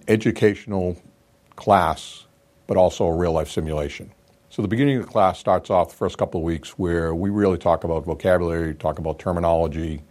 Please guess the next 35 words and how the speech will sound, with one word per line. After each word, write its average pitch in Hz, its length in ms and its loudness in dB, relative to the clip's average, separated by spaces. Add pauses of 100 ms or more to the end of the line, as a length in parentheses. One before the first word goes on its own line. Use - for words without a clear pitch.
(520)
um, 76 680 0 (600)
different 120 300 2
things, 98 400 0
how 95 200 0
to 98 60 4
write 95 180 4
a 90 60 -2
check, - 480 0 (800)
um, 76 880 0 (1080)
difference - 240 -2
between 95 200 -2
deposits, 82 500 0
withdrawals, 80 520 2
difference - 320 -6
between 87 260 -6
accounts, 82 720 -4 (180)
lending, 85 540 0
things 92 300 -2
like 80 180 -2
that. 78 300 2 (1040)
And 110 80 0
then 113 100 6
we 117 100 4
move 110 200 4
into 95 420 0
the 80 80 -6
second, - 420 -2
kind 92 180 -2
of 85 60 -2
the 87 60 -12
second 104 300 2
part 85 180 2
of 80 40 0
the 78 60 -2
class 80 420 -2